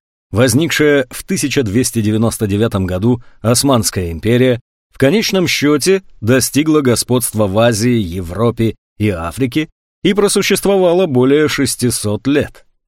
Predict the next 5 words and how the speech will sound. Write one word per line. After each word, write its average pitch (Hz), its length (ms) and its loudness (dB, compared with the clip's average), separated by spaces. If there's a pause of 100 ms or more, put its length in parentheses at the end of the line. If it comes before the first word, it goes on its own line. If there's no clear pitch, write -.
(280)
Четырежды 113 800 0
она 120 260 2
ставила 135 460 2
под 131 180 -2
угрозу 104 540 0